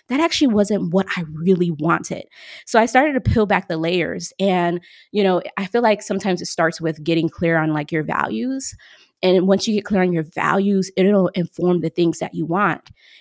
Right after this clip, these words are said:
And when I got clear on my values, I realized that some of the things that I was seeking was, was actually was not aligned with the things that I proclaimed was my values. So I had to decide which one I wanted.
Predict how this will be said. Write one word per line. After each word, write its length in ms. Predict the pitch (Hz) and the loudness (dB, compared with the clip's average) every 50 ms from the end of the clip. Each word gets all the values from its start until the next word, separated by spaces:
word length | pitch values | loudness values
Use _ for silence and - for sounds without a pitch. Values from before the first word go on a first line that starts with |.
| _ _ _ | _ _ _
And 380 | 196 196 185 175 170 165 175 175 | 0 2 2 2 2 0 0 0
when 100 | 185 185 | 0 0
I 60 | 185 | 0
got 160 | 185 175 - | 0 -2 -2
clear 200 | - - 214 220 | -2 -2 0 0
on 60 | 214 | 0
my 140 | 202 170 170 | 0 -2 -2
values, 420 | 156 165 160 175 180 175 170 156 165 | 0 0 0 0 0 -2 -4 -4 -4
I 40 | |
realized 460 | 156 165 165 165 160 165 156 - - - | -4 -2 -2 -2 -4 -4 -4 -6 -8 -10
that 160 | - - - | -12 -12 -8
some 140 | - 185 175 | -6 -4 -4
of 60 | 175 | -4
the 60 | 165 | -4
things 300 | - - 170 160 160 160 | -4 -4 -2 -2 -2 -2
that 100 | 170 156 | -2 -2
I 40 | 151 | -2
was 160 | 151 160 - | -2 -4 -8
seeking 340 | - - 226 220 202 185 170 | -6 -8 -8 -6 -4 -4 -2
was, 160 | 165 160 165 - - _ _ _ - | -2 -2 -4 -6 -10 _ _ _ -4
was 220 | 165 180 170 - - | -2 -2 -2 -2 -6
actually 280 | 165 175 - - 170 | -8 -8 -6 -6 -6
was 120 | 156 151 - | -6 -4 -4
not 160 | 160 156 156 | -4 -4 -4
aligned 440 | 147 156 156 156 151 156 156 151 151 | -4 -2 -2 -2 -2 0 -2 -2 -4
with 120 | - - | -6 -10
the 80 | - 160 | -10 -12
things 380 | - - 170 160 160 160 - | -8 -4 -4 -4 -4 -4 -4
that 120 | - 82 - | -6 -4 -4
I 240 | 160 160 156 160 170 - _ _ - _ _ _ _ | -4 -4 -4 -8 -10 -14 _ _ -20 _ _ _ _
proclaimed 400 | - - 180 185 - 190 170 165 | -6 -6 -6 -2 -2 0 0 0
was 120 | 160 160 - | -2 -2 -4
my 160 | 160 147 143 | -4 -6 -4
values. 640 | - - - - 60 60 55 53 - - - - - _ _ _ _ _ _ _ _ _ _ - - _ - | -4 -4 -4 -4 -6 -6 -8 -10 -10 -10 -12 -14 -14 _ _ _ _ _ _ _ _ _ _ -18 -18 _ -4
So 100 | - - | 0 0
I 60 | 180 | 0
had 100 | 196 190 | 2 0
to 60 | 202 | 0
decide 400 | 170 180 - - - 165 160 156 | -2 -2 -2 -2 -2 0 0 -2
which 180 | 175 175 - - | -2 -4 -4 -4
one 100 | 160 151 | -4 -4
I 60 | 156 | -2
wanted. 400 | 156 160 165 170 165 151 - | -2 -2 -2 -2 -2 -2 -4